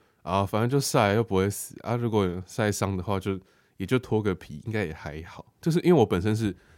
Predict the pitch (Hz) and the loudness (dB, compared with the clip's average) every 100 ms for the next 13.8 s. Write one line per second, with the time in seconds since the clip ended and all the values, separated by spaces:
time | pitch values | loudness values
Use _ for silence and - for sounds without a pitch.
0 | _ _ _ - 92 87 117 101 - 87 | _ _ _ -8 -6 0 2 2 2 -4
1 | 82 82 78 85 92 98 98 - _ _ | -4 -10 -8 -6 -2 0 0 -6 _ _
2 | _ _ _ _ 104 107 95 107 110 85 | _ _ _ _ -4 0 2 2 2 -2
3 | - 95 85 85 82 - 87 85 110 127 | -2 -4 -4 -10 -12 -8 -6 -4 0 0
4 | 117 95 98 92 95 101 98 87 - _ | 2 0 2 0 2 2 0 -2 -8 _
5 | _ _ _ _ _ 101 104 127 95 87 | _ _ _ _ _ -4 0 2 0 -2
6 | 110 117 117 82 82 98 85 76 - - | -4 -4 -4 -4 -2 -4 -4 -12 -12 -14
7 | 80 87 101 - 107 90 - - 65 120 | -12 -12 -12 -8 -8 -8 -12 -16 -18 -20
8 | _ _ _ _ - 127 127 143 92 113 | _ _ _ _ -6 -4 -2 0 2 0
9 | 107 _ _ _ _ _ 87 82 90 110 | -2 _ _ _ _ _ -4 -2 -2 -4
10 | 101 98 - 90 95 90 - 92 80 76 | -4 -10 -8 -6 -6 -8 -8 -8 -8 -10
11 | 80 85 - _ _ - 78 98 - - | -14 -16 -20 _ _ -16 -12 -12 -14 -20
12 | - _ - - - _ 95 - - 123 | -20 _ -20 -20 -20 _ -10 -8 -2 0
13 | 101 95 113 107 80 - 107 85 | 0 0 0 0 -6 -4 -2 -2